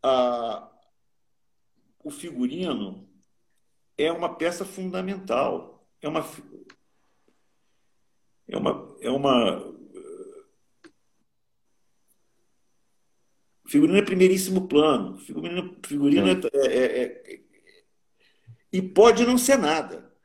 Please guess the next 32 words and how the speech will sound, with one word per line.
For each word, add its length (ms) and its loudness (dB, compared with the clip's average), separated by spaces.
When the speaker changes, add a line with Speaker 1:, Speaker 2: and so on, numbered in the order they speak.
Speaker 1:
O 100 -10
certo 680 -6
pra 160 -12
figurino, 480 -16
de 80 -16
vez 200 -12
em 40 -20
quando, 360 -10
é 100 -4
que 120 -8
pode 380 6
não 140 -10
ser 180 -10
nada. 380 -10
Quando, 640 0
mas 220 -4
tem, 340 -6
tem, 380 -4
tem, 180 -4
você 240 -12
sabe 260 -4
muito 200 -12
bem 240 -10
disso, 400 -10
tem 180 0
circunstâncias 1120 -4
dentro 220 0
do 80 -4
roteiro, 720 0
em 200 -6
que 300 -2
você 340 0